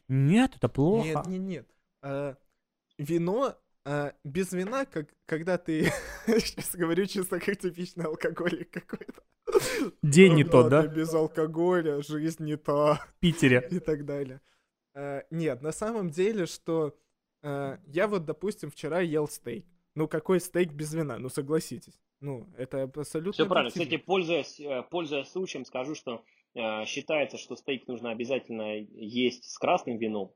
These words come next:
Speaker 3: да, таким мощным, тонинным,
Speaker 2: Мгм.
Speaker 3: каким-то там,
Speaker 1: Да.
Speaker 3: не знаю, Брунелло.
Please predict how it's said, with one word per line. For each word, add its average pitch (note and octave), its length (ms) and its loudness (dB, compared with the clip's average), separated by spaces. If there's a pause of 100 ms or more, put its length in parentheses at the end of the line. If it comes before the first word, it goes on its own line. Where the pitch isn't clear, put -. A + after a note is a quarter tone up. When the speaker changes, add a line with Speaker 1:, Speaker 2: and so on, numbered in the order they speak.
Speaker 3:
да, A2+ 120 -2
таким A2 240 -6
мощным, A#2 440 0
тонинным, A#2 580 -2
Speaker 2:
Мгм. G2 100 -12
Speaker 3:
каким-то D3+ 320 -6
там, G2 180 -12 (240)
Speaker 1:
Да. B2+ 260 4
Speaker 3:
не A#2+ 60 4
знаю, A#2 160 2
Брунелло. A#2 580 2